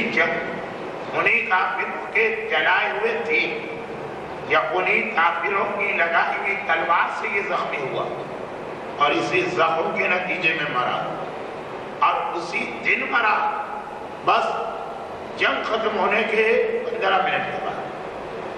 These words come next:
दस मिनट के बाद इसे गुस्ल मैयत देना पड़ेगा, इसे कफन पहनाना पड़ेगा। खैर, नमाज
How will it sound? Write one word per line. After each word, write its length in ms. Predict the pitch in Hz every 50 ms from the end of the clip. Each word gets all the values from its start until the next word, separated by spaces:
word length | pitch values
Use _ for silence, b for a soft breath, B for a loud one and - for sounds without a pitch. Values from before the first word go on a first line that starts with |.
| - - -
दस 160 | - - - - -
मिनट 240 | - 202 202 - - - 208
के 80 | - -
बाद 200 | - - - - - - - - - - - - - - - - - - - - - - - - - - - - - - - - - - - - - - - - - - - - - - - 135
इसे 200 | 139 - 175 185 180 170
गुस्ल 280 | 160 165 170 165 165 190 - -
मैयत 300 | 147 - - 160 175 170 165 -
देना 240 | - 139 135 139 135 131
पड़ेगा, 400 | - 127 - - - - - - - - - - - - - - - - - - - - - - - - - - - - - - - - - -
इसे 280 | 156 - - - 233 247 254 254 - - - - - - - - - - - -
कफन 320 | 170 170 175 180 - - - - - -
पहनाना 400 | 175 175 170 - 165 175 190 202 196 -
पड़ेगा। 360 | 196 - - - - - - - - - - - - - - - - - - - - - - - - - - -
खैर, 180 | - - - -
नमाज 380 | - - - - 165 175 185